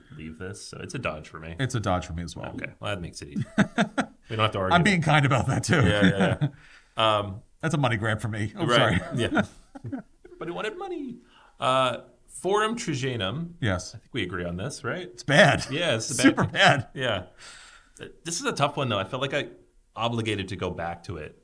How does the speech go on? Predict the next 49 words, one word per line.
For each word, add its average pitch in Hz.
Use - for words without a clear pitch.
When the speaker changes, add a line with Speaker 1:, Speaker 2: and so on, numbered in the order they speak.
Speaker 1:
I 95
was 95
Speaker 2:
Why? 123
What, 110
what 127
did, 147
<laughs> -
what 165
did 135
Phil 175
say 151
to 135
Speaker 1:
I 113
Speaker 2:
you? 127
Speaker 1:
don't -
know. 226
It's 151
just, -
we, 147
it, 170
you 151
know, 156
sometimes 160
you 139
play 139
a 127
game 113
and 101
you 107
have 104
a 98
bad 101
experience, 90
and, 95
and 98
you, 92
you're 104
like, 80
"Okay, 85
that's 92
a -
terrible 85
game. 82
I 80
never 82
wanna 82
play 127
it 98
again." 143